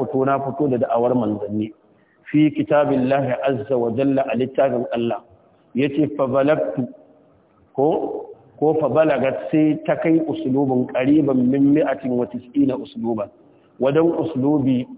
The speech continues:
ɗari da ainihin wato casa'in. Minha ma huwa zahirun jali, akwai wanda ya fito a fili. Wa minha ma huwa mustatirun khafi, akwai wanda yake ɓoye.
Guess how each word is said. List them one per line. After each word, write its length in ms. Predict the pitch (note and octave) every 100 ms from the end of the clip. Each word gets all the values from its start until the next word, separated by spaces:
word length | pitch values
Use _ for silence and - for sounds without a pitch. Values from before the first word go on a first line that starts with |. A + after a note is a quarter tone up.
| -
ɗari 360 | B2 C#3+ D#3
da 80 | C#3+ C3
ainihin 400 | C3+ C3+ C3+ D3
wato 280 | B2+ - A2+
casa'in. 460 | A2+ - G#2 A2+ A#2+ _ _ _ _ _ -
Minha 500 | A#2+ D#3 D#3 D#3+ D#3
ma 160 | D#3+ D#3+
huwa 220 | D#3 C#3+
zahirun 540 | B2+ C#3+ D3 C#3+ C3+ A2
jali, 280 | A#2 A#2 C#3+
akwai 220 | B2 D3+
wanda 220 | D3+ D3 B2+
ya 140 | C3
fito 240 | C3 C3 D3
a 80 | A#2+
fili. 340 | - G#2+ G#2+ - _ - _ _ -
Wa 100 | A2+
minha 420 | C3 D#3+ D#3+ D#3
ma 200 | D3+ D#3+
huwa 220 | D#3+ D#3
mustatirun 640 | C3+ B2+ - D#3+ D3+ C3 B2+
khafi, 320 | - A2+ D#3
akwai 240 | B2 - D3
wanda 240 | D3 C#3
yake 240 | B2 C3+
ɓoye. 320 | B2+ F#2+ B2+